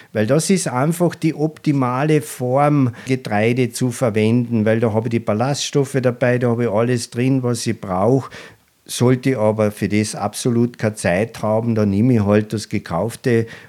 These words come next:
Vollkornmehl, schaue aber, dass es nicht so lange herumsteht, sondern dass es möglichst bald verwendet wird, weil es ja sonst auch, äh, einen Großteil der Nährwerte, äh, verliert. Das frische Mahlen hat schon seinen Sinn,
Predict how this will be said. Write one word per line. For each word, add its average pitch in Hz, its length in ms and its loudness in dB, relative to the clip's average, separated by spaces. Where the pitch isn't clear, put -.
Vollkornmehl, 117 1080 0
schaue 110 400 0
aber, 110 140 2
dass 110 200 0
es 107 160 -2
nicht 107 220 0
so 107 140 -8
lange 107 400 0
herumsteht, 110 840 0
sondern 110 300 2
dass 104 240 -2
es 98 300 -6
möglichst 110 480 2
bald 98 280 0
verwendet 101 640 -2
wird, 110 260 0
weil 92 240 2
es 107 160 0
ja 101 180 2
sonst 101 640 0
auch, 87 380 -4
äh, 92 340 -4
einen 92 180 -2
Großteil 95 500 -2
der 92 140 0
Nährwerte, 87 720 0
äh, 95 160 0
verliert. 90 680 0
Das 113 280 -2
frische 165 520 0
Mahlen 131 500 2
hat 131 200 -2
schon 123 240 -2
seinen 110 360 0
Sinn, 113 540 2